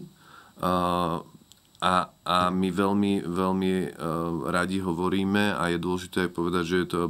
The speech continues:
jedna z najstraženejších oblastí v Bratislave. Je to, je tam veľmi prísny zákaz vstupu, a je to veľmi chránené územie a je to strašne, strašne čarovné, že keď tam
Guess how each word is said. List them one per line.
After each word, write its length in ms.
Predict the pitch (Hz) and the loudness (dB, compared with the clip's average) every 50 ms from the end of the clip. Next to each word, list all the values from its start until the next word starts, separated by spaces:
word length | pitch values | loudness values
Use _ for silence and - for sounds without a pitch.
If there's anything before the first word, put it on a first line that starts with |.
| - - | -2 -2
jedna 320 | 90 92 87 82 85 85 | 0 0 0 0 0 -4
z 80 | 82 - | -4 -4
najstraženejších 840 | 80 82 82 - - 87 87 85 82 85 85 85 82 - - 82 82 85 | -4 -4 -4 -4 -4 -4 -4 -4 -2 -2 0 0 0 -2 -2 -2 -2 -2
oblastí 560 | 82 80 80 80 80 - - 101 92 85 - | -2 -2 -2 -4 -4 -4 -4 -2 0 0 0
v 140 | - 78 80 | -2 -4 -6
Bratislave. 800 | 80 82 67 73 - - - - - 135 139 139 147 147 151 151 151 - - - - - - - | -6 -6 -6 -6 -6 -6 -6 -4 -4 -2 -2 0 0 0 -2 -2 -4 -10 -16 -16 -16 -18 -12 -4
Je 160 | - - 90 | 0 0 0
to, 240 | 85 - 98 92 87 | 2 2 2 2 2
je 240 | - - 87 87 78 | 2 2 0 0 0
tam 240 | - 85 87 82 - | 0 -2 -2 -2 -2
veľmi 400 | 90 87 92 92 92 90 87 - | 0 0 2 2 2 0 0 -2
prísny 400 | - - 76 - - - 92 - | -4 -6 -6 -4 -2 -2 -2 -2
zákaz 400 | 85 82 80 - - 90 - - | -2 -2 -4 -4 -6 -8 -8 -6
vstupu, 480 | - - 98 - - - 151 156 151 156 - - - - - - - | -6 -6 -6 -6 -4 -2 -2 -2 -2 -4 -14 -18 -18 -20 -16 -8 -4
a 560 | - 87 87 87 90 87 87 87 85 85 69 | -2 0 2 2 2 2 2 0 0 -2 -2
je 160 | - 87 90 | -2 -2 -2
to 160 | 85 - 98 | -2 -2 -2
veľmi 320 | 85 80 90 87 87 90 87 | -2 0 0 0 0 0 -2
chránené 480 | - - 95 92 85 87 90 90 90 | -2 -2 0 0 0 0 0 0 0
územie 400 | 87 82 85 85 92 95 92 90 | 0 -2 -2 -2 -2 0 0 0
a 80 | 82 80 | 0 0
je 160 | 85 82 - | -2 -2 -4
to 40 | 90 90 | -6 -6
strašne, 560 | - - - 92 87 - - - 180 - - | -6 -6 -4 -4 -2 -2 0 -2 -2 -2 -4
strašne 320 | - - 87 90 - 95 | -6 -4 -4 -2 -2 -2
čarovné, 480 | 85 - 80 80 85 82 87 87 85 82 | -4 -2 -2 0 0 0 0 0 -2 -2
že 160 | 80 87 80 | -2 -2 -4
keď 140 | - - 80 | -4 -4 -4
tam 140 | - 90 85 | -2 -2 -2